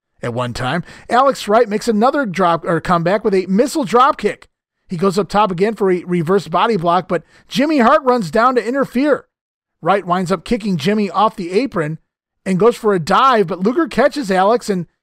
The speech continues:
drops him in a shitty hot shot and gets the win in six minutes and thirty-six seconds. And again, we get a little bit of comedy here as Luger looks surprised again as he celebrates after the match as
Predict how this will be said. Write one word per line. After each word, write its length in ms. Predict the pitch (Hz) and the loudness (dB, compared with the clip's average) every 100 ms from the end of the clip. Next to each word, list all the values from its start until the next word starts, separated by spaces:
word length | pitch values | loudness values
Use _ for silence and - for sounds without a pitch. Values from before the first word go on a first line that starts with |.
| _ _ _ _ - | _ _ _ _ -2
drops 320 | 214 240 233 | 2 2 0
him 100 | 208 | 0
in 20 | |
a 140 | 196 - - | -2 -6 -14
shitty 360 | - - 285 196 | -8 -2 0 2
hot 200 | 214 247 | 2 0
shot 380 | - 156 123 - _ _ _ _ _ | -4 -8 -8 -12 _ _ _ _ _
and 160 | 175 165 | -2 0
gets 200 | 220 - | -2 -2
the 100 | 175 | -2
win 180 | 202 | 0
in 120 | 185 156 | 0 -2
six 380 | - 202 - | -4 -4 -4
minutes 300 | 185 185 196 | -4 -4 -4
and 180 | 160 139 - | -6 -8 -4
thirty-six 460 | 185 180 - 165 - | -2 -2 -4 -6 -4
seconds. 480 | 196 196 175 151 - - - | -4 -2 -4 -6 -16 -20 -8
And 120 | 190 | -2
again, 280 | 180 180 196 | 0 2 0
we 60 | 180 | 2
get 120 | 175 | 2
a 60 | 160 | 2
little 320 | 196 415 392 | 2 2 2
bit 160 | 302 | 2
of 100 | 294 | -2
comedy 420 | - 185 165 165 156 | -2 0 2 2 2
here 320 | 160 156 156 _ _ _ | 2 0 -2 _ _ _
as 240 | 196 165 | -2 0
Luger 280 | 185 277 277 | 2 2 4
looks 200 | 269 254 | 2 2
surprised 560 | 233 208 220 226 220 165 | -2 0 4 4 4 0
again 260 | 165 214 | 0 0
as 120 | 214 190 | 0 -4
he 100 | 175 | -4
celebrates 560 | 220 240 202 202 180 | 2 2 2 0 0
after 180 | 214 208 | -2 -2
the 80 | 185 | -2
match 320 | 196 214 - | 2 0 0
as 140 | 160 | -12